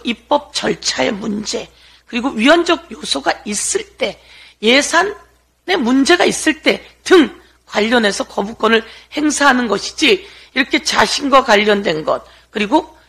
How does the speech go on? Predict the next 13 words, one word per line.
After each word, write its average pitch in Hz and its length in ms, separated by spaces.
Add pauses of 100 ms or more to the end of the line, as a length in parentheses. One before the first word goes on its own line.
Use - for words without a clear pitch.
자신 - 380
가족과 302 600
관련된 202 540
것에는 - 720
거부권을 220 560 (300)
행사할 - 540
권한이 208 520 (200)
없다. - 600 (220)
저는 233 320
이렇게 - 360
봅니다. 202 540 (720)
이해 285 380
충돌 302 760